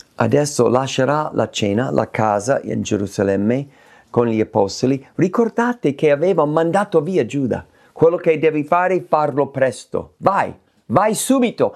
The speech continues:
a fare quello che devi fare. Che nessuno capiva, Giuda capiva. Devo andare a dire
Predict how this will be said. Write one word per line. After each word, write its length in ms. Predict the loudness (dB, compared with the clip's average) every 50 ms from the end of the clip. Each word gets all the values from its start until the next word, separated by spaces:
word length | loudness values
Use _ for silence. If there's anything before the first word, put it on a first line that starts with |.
| -6 -6
a 120 | -6 -6 -2
fare 260 | -2 -2 -2 -2 -2
quello 220 | -4 -4 -4 -4
che 80 | -2 -4
devi 180 | -2 -2 -4 -4
fare. 340 | -2 -2 -2 -2 -4 -6 -10 -12 _ _ _
Che 440 | -4 0 0 0 0 0 -4 -6 -8 _ _ _
nessuno 380 | -4 -4 -4 -4 -2 -2 -2
capiva, 560 | -2 -4 -4 -2 0 0 0 0 -2 -4 -6 -10 _ _ _
Giuda 280 | -2 0 0 0 -2
capiva. 520 | -4 -8 -14 -10 -8 -8 -6 -6 -6 -8 -10 -12 _ _ _ _ _ _ _ _ _ 0
Devo 240 | 2 2 2 2
andare 400 | 0 2 0 0 0 0 -2 -4 -4
a 140 | -4 -4 0
dire 320 | 0 0 0 0 -2